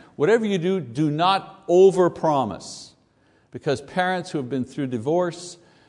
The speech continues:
uh, with the children, they tend to overpromise as a way of making up to them the damage that's taken place in the family. Don't overpromise. Better you underpromise and deliver than overpromise and not deliver.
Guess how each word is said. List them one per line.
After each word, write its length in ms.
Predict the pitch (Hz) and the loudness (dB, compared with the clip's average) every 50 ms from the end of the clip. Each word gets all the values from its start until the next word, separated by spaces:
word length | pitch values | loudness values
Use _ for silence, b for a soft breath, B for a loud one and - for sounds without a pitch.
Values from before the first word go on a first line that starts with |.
| b b b - | b b b -18
uh, 100 | - - | -14 -10
with 240 | 135 113 143 147 - | -6 -2 -2 -2 -2
the 80 | - 135 | -2 -4
children, 540 | - - - 196 190 190 175 175 175 160 | -4 -2 2 2 2 4 2 0 -2 -2
they 140 | 143 135 127 | -2 -2 -2
tend 280 | 127 - - 170 160 160 | -2 -4 -6 -6 -4 -4
to 80 | 156 - | -4 -4
overpromise 920 | - - 151 170 175 165 175 160 - - - 165 165 165 151 123 117 - - | -2 0 0 2 2 0 -2 -4 -4 -2 0 0 0 0 0 -4 -6 -6 -6
as 220 | - 135 120 - | -6 -6 -4 -2
a 60 | 139 | -2
way 200 | 131 135 147 156 | -2 0 0 0
of 160 | 147 127 107 | -2 -2 -4
making 480 | 117 123 131 135 139 139 - 139 123 123 | -4 -2 -2 -2 -2 -2 -2 -2 0 0
up 240 | 123 143 151 - - | 0 -2 -2 -4 -6
to 120 | - 131 117 | -6 -6 -4
them 420 | 104 117 117 117 117 113 113 110 | -2 -2 -4 -4 -4 -6 -6 -6
the 120 | 101 107 104 | -6 -8 -6
damage 500 | 104 120 117 120 120 117 117 107 107 - | -4 -4 -4 -4 -4 -6 -8 -8 -10 -8
that's 260 | - 104 101 - - | -10 -10 -10 -12 -14
taken 380 | - - 113 101 - 107 101 95 | -12 -10 -10 -10 -10 -12 -14 -14
place 520 | - - 95 78 76 78 - - - - b b b b b b b | -14 -14 -14 -14 -14 -14 -18 -20 -20 -20 b b b b b b b
in 160 | b 104 104 | b -10 -10
the 60 | 101 92 | -10 -10
family. 440 | - - 101 87 85 76 65 - - - | -12 -12 -10 -10 -10 -12 -14 -16 -8 -4
Don't 320 | - - 170 185 185 - | -2 -2 0 -2 -4 -2
overpromise. 1000 | - 143 147 143 135 135 120 - - - 104 92 90 - - - - - - - | -2 0 0 0 -2 -4 -6 -8 -10 -10 -8 -8 -10 -10 -14 -18 -20 -20 -10 -4
Better 280 | 113 147 180 208 208 | -2 0 2 2 2
you 220 | 202 180 160 156 - | 2 2 0 -2 -2
underpromise 840 | - 156 196 214 214 214 190 202 190 180 180 175 175 170 165 - | -2 -2 -2 0 0 -2 -2 0 0 0 0 0 -2 -4 -6 -6
and 140 | 147 127 127 | -4 -4 -2
deliver 460 | 113 127 127 135 147 143 113 110 98 | -2 -2 0 0 0 0 0 -2 -4
than 180 | 98 113 117 120 | -4 -4 -6 -6
overpromise 800 | - 131 135 147 139 139 - - - 120 110 107 107 104 - - - | -2 0 0 0 0 -2 -4 -4 -4 -4 -4 -4 -6 -10 -12 -12 -12
and 200 | 101 101 101 107 | -12 -10 -8 -6
not 260 | 110 113 87 - - | -6 -6 -8 -10 -12
deliver. 480 | - 90 82 73 57 - - - - | -14 -12 -12 -12 -14 -16 -18 -20 -20